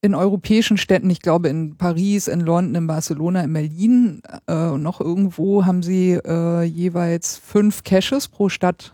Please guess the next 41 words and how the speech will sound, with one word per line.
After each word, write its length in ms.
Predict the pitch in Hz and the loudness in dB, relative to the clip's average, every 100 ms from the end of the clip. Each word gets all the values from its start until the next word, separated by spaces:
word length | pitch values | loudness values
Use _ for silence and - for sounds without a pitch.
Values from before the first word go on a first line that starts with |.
| - | -6
ausgelegt. 720 | 151 - 214 208 302 - _ _ _ _ _ _ _ - | -4 -4 -4 -2 -4 -8 _ _ _ _ _ _ _ -6
Es 100 | - | 0
waren 140 | 196 | 2
aber 160 | 190 185 | 4 2
nicht 240 | 175 - | 2 -4
die, 260 | 196 240 294 | -4 0 0
sondern 320 | - 202 190 | 2 2 2
die 80 | 180 | 2
Reviewer 560 | 202 262 202 165 147 | 2 2 0 0 0
haben 140 | 143 139 | -2 -4
diese 240 | 135 135 | -6 -8
Caches 360 | - 131 120 - | -6 -8 -8 -10
ausgelegt. 720 | 123 - 131 - 151 - _ _ _ _ _ | -10 -10 -12 -12 -14 -18 _ _ _ _ _
Und 220 | 170 175 | -6 0
das 180 | 180 180 | 0 0
lief 400 | 175 208 285 - | 0 2 0 0
unter 320 | - 208 202 | 0 2 0
dem, 380 | 185 190 190 185 | 0 0 0 -2
unter 220 | 190 196 | -2 -2
dem 200 | 185 185 | 0 -2
Account 920 | 127 - 170 170 202 233 240 - - - | -4 -6 -4 0 2 2 0 -8 -10 0
der 200 | 190 190 | 2 2
Schuhmacher 720 | - 247 208 165 165 143 - | 2 2 4 4 2 0 -2
oder 200 | 135 131 | -4 -6
sowas. 520 | 131 147 247 - - - | -6 -6 -6 -8 -16 -12
Also 160 | 165 | -12
es 100 | 165 | -10
war 140 | - 175 | -6 0
überhaupt 280 | 214 208 233 | 2 2 2
nicht 120 | 208 | 2
ersichtlich, 540 | 190 190 220 208 190 | 2 0 -2 -2 -2
dass 180 | 180 170 | -2 -2
der, 300 | 185 175 113 | 0 0 0
der 280 | 151 160 170 | -4 -6 -4
Owner 380 | 165 196 202 180 | -2 0 0 -2
quasi 600 | - 175 165 175 165 - - | -4 -6 -4 -4 -4 -8 -10
eine 140 | - 160 | -10 -8
kommerzielle 520 | 180 175 160 160 147 | -6 -6 -4 -4 -2
Firma 300 | 196 262 240 | 0 2 2
ist 200 | 202 - | 0 -2
oder 340 | 123 175 165 | -2 -2 -2